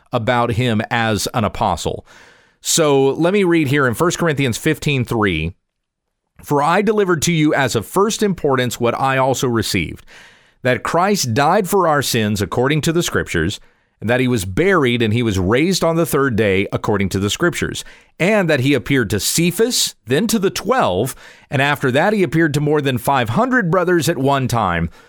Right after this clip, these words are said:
most of whom remain until now, but some have fallen asleep. After that he appeared to James, then to all the apostles."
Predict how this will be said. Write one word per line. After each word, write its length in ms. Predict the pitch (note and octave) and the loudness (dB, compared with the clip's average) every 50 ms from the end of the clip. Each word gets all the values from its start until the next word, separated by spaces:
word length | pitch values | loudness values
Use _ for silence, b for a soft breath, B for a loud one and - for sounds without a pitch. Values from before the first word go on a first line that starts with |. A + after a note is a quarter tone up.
| b b b | b b b
most 360 | b A#2 C3+ E3 G#3 - - | b 0 0 0 0 0 0
of 120 | G3+ E3+ D3 | -2 0 0
whom 280 | D#3 D#3+ D#3+ D#3 C#3+ | 0 0 0 0 0
remain 360 | C3 B2 A#2+ C3 C#3 C#3+ C#3+ C3+ | 0 0 2 2 2 2 2 0
until 440 | A#2+ G#2+ - - - A#3+ B3 A3+ | 0 -2 -2 0 2 2 2 2
now, 380 | E3 A#2 G#2 F#2+ F#2 G2 G#2 b b b b b b | 2 2 0 2 0 0 -2 b b b b b b
but 160 | A#2+ B2+ B2 | -4 -2 0
some 260 | - - D3 C#3 C3+ B2+ | 0 0 0 0 0 0
have 180 | B2 B2 A2+ | 0 -2 -2
fallen 320 | - C3 A#2+ A2 A2 G#2+ G#2 | 0 0 0 0 0 0 0
asleep. 480 | G#2 - - G2 F#2 E2 - - - - - _ _ _ _ _ _ _ - | -2 -2 -2 -2 -2 -2 -2 -6 -10 -18 -20 _ _ _ _ _ _ _ -4
After 280 | A#2 A#2 A2+ - A2+ | -2 -2 -2 -2 0
that 200 | G#2 C3+ D#3+ F3 | 0 2 2 2
he 80 | E3+ E3+ | 2 0
appeared 360 | E3 C3+ D#3 D#3+ D#3+ C#3 A#2+ | 0 0 0 0 0 0 0
to 80 | C3 A2 | -2 -2
James, 800 | G2 G2 B2 F#3+ G#3+ G3+ F3 D3+ C3 C3+ D#3 D#3 - - - - b b b b b | 0 0 0 2 2 2 0 0 0 0 0 0 -2 -2 -4 -6 b b b b b
then 260 | b A#2 C#3+ D3+ D#3 C#3 | b -2 0 0 0 0
to 260 | - F3 E3+ E3 - - | 0 0 0 0 -2 -2
all 260 | - E3+ F3 G3 G#3 F#3+ | 0 0 2 2 2 2
the 160 | D#3 D#3+ C#3 | 2 0 0
apostles." 880 | A2+ - - - A2 F#2+ E2+ - - F2+ E2 E2 F#2+ F#2+ - - | 0 -2 0 0 0 0 0 0 -2 0 0 0 0 0 -2 -4